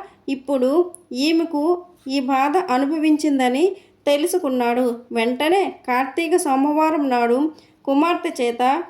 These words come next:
కార్తీక పూజ చేయించి సాలగ్రామాన్ని దానం చేయించాడు. ఉత్తమమైన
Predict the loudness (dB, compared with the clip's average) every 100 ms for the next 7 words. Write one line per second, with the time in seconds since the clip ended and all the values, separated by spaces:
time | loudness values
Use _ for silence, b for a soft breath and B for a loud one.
0 | -8 -2 -2 0 -4 -4 -2 -2 -2 -2
1 | 0 0 -2 -2 -4 -8 _ -2 0 0
2 | 0 0 0 0 0 0 -2 B B -2
3 | 0 2 0 0 -2 -2 -2 0 0 0
4 | -2 -14 _ -8 -6 -2 2 2 2 2
5 | 0 -2